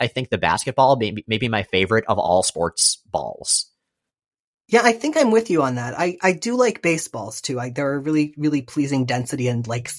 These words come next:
Speaker 2: hand-sized object, but basketballs have a great texture. And the, I mean, the texture I imagine is, is there to help you, like, control it and, and manipulate it one-handed and while you're moving.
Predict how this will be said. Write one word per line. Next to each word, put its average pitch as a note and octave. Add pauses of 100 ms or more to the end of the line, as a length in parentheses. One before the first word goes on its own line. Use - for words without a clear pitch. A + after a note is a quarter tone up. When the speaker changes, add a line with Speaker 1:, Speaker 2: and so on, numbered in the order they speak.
(100)
Speaker 2:
hand-sized A#2+
object, A#2
but B2+ (500)
basketballs B3
have F#3
a D3
great C3
texture. -
And G3+
the, B3
I A#3
mean, B3
the B3
texture D4
I G#3+
imagine F3+
is, D#3
is D3+
there D#3
to D3
help C#3
you, C#3+
like, B2
control C3
it B2
and, B2+
and C3+
manipulate A#2+
it B2+
one-handed A#2
and A#2+
while A2+
you're G#2+
moving. A#2